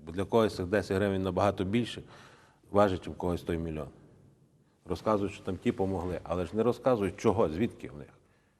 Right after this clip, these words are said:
То, що їхні там певних артистів, там, вони дали мільйон. Але вони віддали одну двадцяту чи одну тридцяту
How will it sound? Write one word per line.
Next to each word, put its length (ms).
То, 100
що 320
їхні 320
там 160
певних 580
артистів, 440
там, 120
вони 240
дали 280
мільйон. 340
Але 180
вони 220
віддали 360
одну 340
двадцяту 540
чи 120
одну 180
тридцяту 580